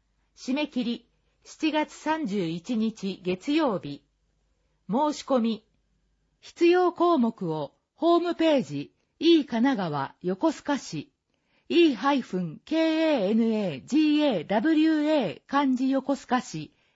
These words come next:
へ。キューアールコードがあります。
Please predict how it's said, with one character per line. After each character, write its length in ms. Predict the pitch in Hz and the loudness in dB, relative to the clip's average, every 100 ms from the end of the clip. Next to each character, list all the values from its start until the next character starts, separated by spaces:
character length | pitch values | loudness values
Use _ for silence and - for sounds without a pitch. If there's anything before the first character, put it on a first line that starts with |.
| - | -8
へ。 260 | 147 139 _ _ _ _ _ _ _ _ _ _ _ _ _ _ _ | -6 -6 _ _ _ _ _ _ _ _ _ _ _ _ _ _ _
キ 140 | - | -2
ュ 140 | 339 330 | 0 0
ー 120 | 330 | 0
ア 20 | |
ー 40 | 339 | -2
ル 100 | 320 | -2
コ 240 | 311 320 | -2 -2
ー 40 | 220 | -2
ド 100 | 180 | -4
が 220 | 165 165 | -6 -8
あ 60 | 165 | -8
り 100 | 170 | -8
ま 160 | 160 | -8
す。 260 | - - | -12 -20